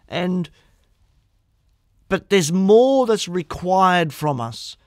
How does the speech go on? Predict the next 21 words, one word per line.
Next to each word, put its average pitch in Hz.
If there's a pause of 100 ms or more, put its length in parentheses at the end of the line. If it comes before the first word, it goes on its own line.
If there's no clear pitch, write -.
(120)
than 151
just 170
being 127 (360)
biblically 156
literate. 131 (1000)
You 151
could 156
say, 165
"Well, 139
I 151
keep 175
Sabbath 160
and 110
I 107
don't 139
eat 131
unclean 165
foods 160
and 113
I, 120
um, 123